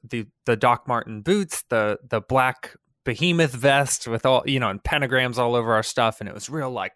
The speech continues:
"You gotta be brutal and heavy." And my new band, uh,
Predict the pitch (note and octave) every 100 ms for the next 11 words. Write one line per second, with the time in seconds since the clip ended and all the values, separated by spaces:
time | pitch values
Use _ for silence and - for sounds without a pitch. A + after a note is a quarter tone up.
0 | _ D3+ F3+ C#3+ C3 A2 - A#3 A3+ F3
1 | F#2+ G#2+ D3 F#3 F3 C3 - _ - -
2 | - _ - C#3 C3+ B2+ B2 C3 F3+ F#3+
3 | D3 A#2+ A#2+ - _ _ _ _ _ -
4 | C#3+ C3+